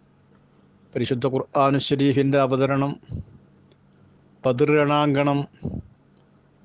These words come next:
അതുപോലെ മക്ക മോചിപ്പിക്കുക തുടങ്ങിയ മഹത്തായ ഒരുപാട് ദൗത്യങ്ങൾക്ക്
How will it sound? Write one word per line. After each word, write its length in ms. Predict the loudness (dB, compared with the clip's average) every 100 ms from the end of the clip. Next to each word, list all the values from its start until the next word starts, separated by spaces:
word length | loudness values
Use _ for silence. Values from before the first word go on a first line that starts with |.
| _ -6
അതുപോലെ 520 | -4 0 2 4 4 4 0 -6 _ _ -20 -20 _ _
മക്ക 400 | -8 -6 -6 -2
മോചിപ്പിക്കുക 840 | 0 2 0 0 -2 0 2 4 4
തുടങ്ങിയ 580 | 2 2 2 2 0 -2 -8 -12 -16 _ _ _ _ _ _ _ _ _ _ _ -4
മഹത്തായ 580 | -2 0 2 4 6 6
ഒരുപാട് 560 | 6 6 6 6 6 6 4 -4 _ -6
ദൗത്യങ്ങൾക്ക് 920 | 0 2 2 2 2 2 0 0 0